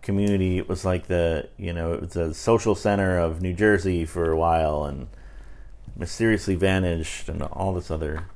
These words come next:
all this other kind of stuff. So anyway, that is the story of Ong's hat.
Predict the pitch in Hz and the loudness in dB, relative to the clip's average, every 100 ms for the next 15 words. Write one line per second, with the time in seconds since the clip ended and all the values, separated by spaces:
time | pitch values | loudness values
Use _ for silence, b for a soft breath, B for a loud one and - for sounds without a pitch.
0 | - - - 82 - 76 78 - - - | -18 -10 -4 -4 -4 -6 -6 -8 -12 -12
1 | - - - 78 57 - - 165 123 87 | -12 -14 -6 -4 -2 -6 -4 0 2 2
2 | 90 - B B B B 92 110 117 98 | 0 -4 B B B B 0 2 2 4
3 | 98 95 98 98 - - - - - - | 6 6 4 2 -8 -14 -16 -16 -16 -18
4 | - - b b b b b - - 98 | -18 -18 b b b b b -18 -14 -10
5 | 95 92 90 87 87 113 - - - 90 | -4 -2 0 -2 -4 -8 -12 -12 -2 0
6 | 90 95 71 87 85 87 - - 82 82 | 2 0 0 0 0 -2 -10 -10 -6 -4
7 | 92 - 143 - - | -4 -2 0 0 -4